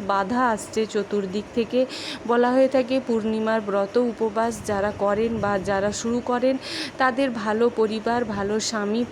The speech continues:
হিসেবে পাওয়া যায়। যদিও বন্ধুরা বত্রিশটি পূর্ণিমার ব্রত উপবাসের মাহাত্ম্য অনেক রয়েছে, যারা ব্রতি-, বত্রিশটি পারছেন না, তারা অবশ্যই বারোটি পূর্ণিমার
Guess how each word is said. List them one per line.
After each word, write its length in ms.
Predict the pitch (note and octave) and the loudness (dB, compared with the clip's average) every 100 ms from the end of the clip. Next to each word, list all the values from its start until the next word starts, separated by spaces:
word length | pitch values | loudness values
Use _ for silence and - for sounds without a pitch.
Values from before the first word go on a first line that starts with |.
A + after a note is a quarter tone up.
| G#3+ | -4
হিসেবে 400 | G3+ G#3+ G3 A#3 | -4 -2 0 0
পাওয়া 260 | G3+ F3+ F#3 | 2 0 0
যায়। 240 | G3+ F#3 - - - - - G3 F#3+ | 0 -2 -2 -10 -12 -8 -4 -4 0
যদিও 380 | B3 A#3+ D4+ D4+ | 0 4 2 4
বন্ধুরা 520 | C4+ C4+ C4 C#4 C#4 G#3 | 4 4 4 4 2 4
বত্রিশটি 800 | B3 - B3+ D4 C#4+ - C#4+ C#4 | 2 2 0 2 2 0 -2 0
পূর্ণিমার 480 | B3 A3 A3 A#3 A#3+ B3 A3 | 0 0 0 0 2 2 0
ব্রত 300 | F#3+ G3+ G3 | -2 -2 0
উপবাসের 760 | A#3+ A3+ G3+ G#3+ G#3+ A3 A#3 A#3+ A3+ - C#4+ - | 0 0 -2 0 0 0 0 0 -2 -8 -10 -6
মাহাত্ম্য 460 | A3 G#3 A#3 A#3+ B3 | -2 0 -2 0 0
অনেক 280 | A3+ A#3+ B3 | 2 2 0
রয়েছে, 380 | B3+ C4 B3+ C#4 | 4 4 4 2
যারা 320 | A#3 A3 A3+ | 0 0 0
ব্রতি-, 540 | A3 G3+ G3+ - B3 A#3+ F#3+ | 0 -2 -4 -4 -6 -4 0
বত্রিশটি 640 | G#3 - A#3 C4 - C4 B3 | 0 0 0 0 0 -4 -2
পারছেন 440 | G3+ G3 - B3+ | -2 -2 -2 0
না, 180 | B3 C4 B3+ | 2 0 0
তারা 280 | A3 A3+ | 0 2
অবশ্যই 560 | G3+ F#3+ A#3+ - C4+ C#4+ - - - - | 0 0 -2 0 0 0 -2 -8 -8 -6
বারোটি 560 | G3 G#3+ A3+ C4 C#4 C4 | 0 2 4 2 2 -2
পূর্ণিমার 540 | A3+ G3+ G#3 G#3+ G#3 | -2 -2 0 0 -2